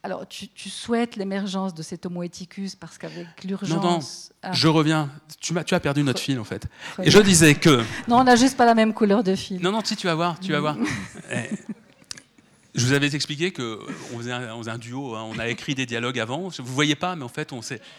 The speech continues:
Speaker 2: il y a des, il y a, voilà, il y a des temps forts dans la soirée. Là, je sais que c'est, c'est le moment où on fait semblant d'être en tension. Après, il y aura une blague à un moment,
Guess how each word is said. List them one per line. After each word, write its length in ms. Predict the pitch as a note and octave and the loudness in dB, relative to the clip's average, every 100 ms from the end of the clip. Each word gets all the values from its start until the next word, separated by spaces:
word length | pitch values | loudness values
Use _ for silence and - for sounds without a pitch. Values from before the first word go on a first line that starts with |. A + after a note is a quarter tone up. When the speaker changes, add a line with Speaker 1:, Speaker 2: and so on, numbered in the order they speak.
| - - - - C3+ | -20 -20 -20 -18 -10
Speaker 2:
il 40 | |
y 20 | |
a 40 | A#2+ | -10
des, 260 | G#2+ A2 A#2 | -8 -8 -10
il 80 | A2+ | -16
y 40 | |
a, 60 | A2+ | -14
voilà, 160 | A#2 | -10
il 40 | G#2+ | -6
y 20 | |
a 40 | |
des 80 | A#2 | -4
temps 180 | A#2+ C3 | -6 -10
forts 460 | A#2+ C#3 B2+ C3 C3 | -16 -16 -14 -14 -16
dans 180 | G#2+ | -16
la 80 | G#2+ | -16
soirée. 600 | G#2+ - A2 A#2+ B2+ C3 | -18 -18 -18 -16 -14 -14
Là, 100 | B2 | -14
je 100 | A2 | -14
sais 220 | A2 - A2+ | -14 -12 -14
que 140 | G#2+ | -16
c'est, 180 | - G2+ | -18 -20
c'est 140 | - - | -20 -18
le 40 | |
moment 200 | A#2 B2 | -16 -14
où 20 | |
on 40 | B2 | -14
fait 120 | B2+ | -18
semblant 260 | - B2 A#2 | -18 -16 -14
d'être 160 | A2 | -14
en 40 | A#2+ | -16
tension. 360 | A#2+ A2 - B2 C3+ C4+ - - - - A#3+ - - | -16 -16 -14 -14 -16 -20 -18 -14 -14 -12 -14 -14 -16
Après, 220 | - - C3 | -14 -8 -6
il 20 | |
y 40 | |
aura 200 | B2 A#2+ | -4 -4
une 120 | A#2+ | -4
blague 320 | B2 A#2+ F3 C3 | -6 -8 -10 -12
à 40 | |
un 40 | B2+ | -14
moment, 280 | A#2 A#2 | -14 -14